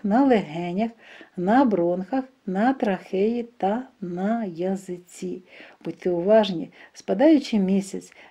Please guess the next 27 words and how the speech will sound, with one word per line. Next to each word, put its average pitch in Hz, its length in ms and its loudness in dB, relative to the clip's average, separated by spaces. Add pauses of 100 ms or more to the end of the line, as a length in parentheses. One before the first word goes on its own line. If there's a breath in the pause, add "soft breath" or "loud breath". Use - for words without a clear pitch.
енергії 233 560 4
космічної 185 760 -4
мало, 175 540 -2 (380 loud breath)
і 170 80 -6
в 156 40 -10
цей 226 220 2
час 220 400 0 (300 loud breath)
якраз 185 520 -2
в 170 500 -2
близнюках 180 680 -2
можуть 185 300 -2
загострюватися 180 720 -6
такі 170 240 -6
хвороби, 170 640 0 (440 loud breath)
е, 165 300 -4 (140)
хвороби 196 340 2
всіх 170 360 -4
дихальних 165 520 0
шляхів, 196 680 -4 (340 loud breath)
хвороби 202 440 2
щитовидної 196 800 2
та 196 180 -2
виличкової 165 800 -2
залоз. 170 560 -10 (560 loud breath)
І 240 180 0
от 226 200 2
так, 196 240 -4